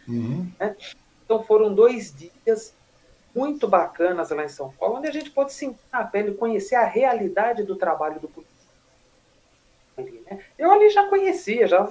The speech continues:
Speaker 2: né, é, já sabia
Speaker 1: A
Speaker 2: como é
Speaker 1: vivência,
Speaker 2: que é.
Speaker 1: a vi-, a vivência das editorias de polícia já te deu isso aí também, né? A grande
Speaker 2: Também,
Speaker 1: verdade é essa.
Speaker 2: cara,
Speaker 1: Você tem
Speaker 2: é
Speaker 1: contato muito
Speaker 2: fácil.
Speaker 1: próximo com os policiais.
Speaker 2: Ah, e tinha muitos jornalistas que na época ali, pô,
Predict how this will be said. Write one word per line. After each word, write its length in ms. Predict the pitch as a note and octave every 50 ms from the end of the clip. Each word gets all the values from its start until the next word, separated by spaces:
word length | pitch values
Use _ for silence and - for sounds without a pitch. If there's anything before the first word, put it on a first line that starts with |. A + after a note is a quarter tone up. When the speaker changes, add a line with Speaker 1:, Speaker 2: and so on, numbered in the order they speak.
| A#3 G#3+ G3+
Speaker 2:
né, 300 | G3+ F#3+ A3+ C#4+ C#4+ D4 _ _ _ _ _ _ _ _ -
é, 160 | E3+ E3+ F3
já 120 | F3 G3+ G3
sabia 360 | G3 - G#3+ F#3+ F#3 F#3 F#3
Speaker 1:
A 20 |
Speaker 2:
como 120 | F3+ F3+ G3+
é 40 | G3
Speaker 1:
vivência, 200 | G3+ G3 G3 G3+
Speaker 2:
que 80 | F3+ F3
é. 60 | E3+
Speaker 1:
a 20 | E3+
vi-, 260 | D#3+ E3 D3 C#3+ C#3 D3+
a 40 | D3
vivência 420 | B2+ C3 A#2 C#3+ F#3 F3+ - D3+
das 100 | C#3+ B2 C3+
editorias 500 | C3+ C#3 C#3 - D3+ C3+ A#2 A#2 B2+ C3+
de 60 | B2+ -
polícia 440 | - C3+ B2+ C#3+ - - - A3+
já 80 | C4+ C4
te 100 | - G3+
deu 180 | G#3+ F3+ E3+ D#3
isso 160 | C#3 - -
aí 100 | B2+ B2+
também, 440 | A#2 A2+ G#2 F#2+ F2+ G#2 A2 A2 G#2
né? 200 | G2 G2+ G#2+ F#2+ F2 - - -
A 20 |
grande 240 | E2 F#2 G#2+ B2+ C#3
Speaker 2:
Também, 160 | C#3 - - -
Speaker 1:
verdade 260 | - - - D#3+ F3
é 140 | F#3+ G3+ G#3
essa. 260 | G3 F#3+ - - -
Speaker 2:
cara, 160 | - D3 E3 G3+
Speaker 1:
Você 80 | A#3
tem 100 | B3+ D4
Speaker 2:
é 40 | -
Speaker 1:
contato 320 | - F3 F3 F3+ F3 G3 G3+
muito 120 | G3 F#3 -
Speaker 2:
fácil. 140 | - -
Speaker 1:
próximo 320 | - F3 F3 E3+ C3+ - -
com 40 | B2+
os 120 | A#2 - -
policiais. 640 | - A#2+ A2 - - A2+ G2 F2+ F2 - - - - _ _ _ _ _ _ _ _ _ _ _ _ _ _ _ _ _ _ -
Speaker 2:
Ah, 260 | A3 C4 D4+ D4 A3
e 400 | G3 G#3 A#3 B3+ C4+ D4 D4+ D4
tinha 260 | D4 - _ - C#4+ C#4
muitos 200 | C#4+ D4+ - C4+
jornalistas 720 | C4 C#4 C#4 C#4 C#4+ C#4 B3+ A3 A3 A#3+ A#3 - A#3+ A#3
que 120 | - - -
na 160 | - A#3 A3+ G#3
época 460 | G#3+ A3+ A3+ A3+ A#3 A3+ A#3 - A3
ali, 400 | G#3 G3+ G3+ G#3 A3 B3+ C4+ C4 - _ _ _ _ _
pô, 840 | - B3 A#3 G#3 F#3 F3 E3 D#3+ D#3+ D#3 D#3 D#3 D#3 D#3 D#3 D3+